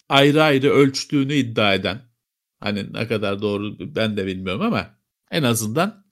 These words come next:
farklı testler yaptığını iddia eden uygulamalar da var. Telefonda özellikle. Ee, belki hani şimdi speed test ukla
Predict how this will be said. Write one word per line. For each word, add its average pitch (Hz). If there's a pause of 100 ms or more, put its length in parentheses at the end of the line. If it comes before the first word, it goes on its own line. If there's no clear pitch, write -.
(1200)
farklı 139
testler 120
yaptığını 110
iddia 117
eden 135
uygulamalar 131
da 95
var. 85
Telefonda 113
özellikle. 101 (1200)
Ee, 78 (1300)
belki 214
hani 185
şimdi 175
speed 196
test 185
ukla 170